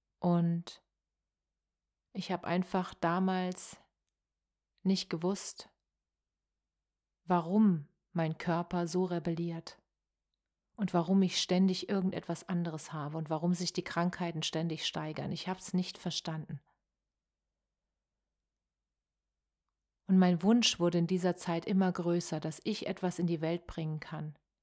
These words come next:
was leicht und einfach geht, damit die Menschen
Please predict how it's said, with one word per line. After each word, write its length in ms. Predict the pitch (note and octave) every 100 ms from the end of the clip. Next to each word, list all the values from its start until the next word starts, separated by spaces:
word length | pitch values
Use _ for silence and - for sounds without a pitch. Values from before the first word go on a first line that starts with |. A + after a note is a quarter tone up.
| _ _ _ _ -
was 220 | D#3+ F3+
leicht 420 | E3+ F3+ F#3+ -
und 100 | F#3+
einfach 540 | F3+ F3 - D#3+ -
geht, 320 | - - - - _ _ _ _ _
damit 300 | F3+ E3+ E3+
die 60 | F#3
Menschen 680 | E3 F3+ G#3 - D#3+ D3+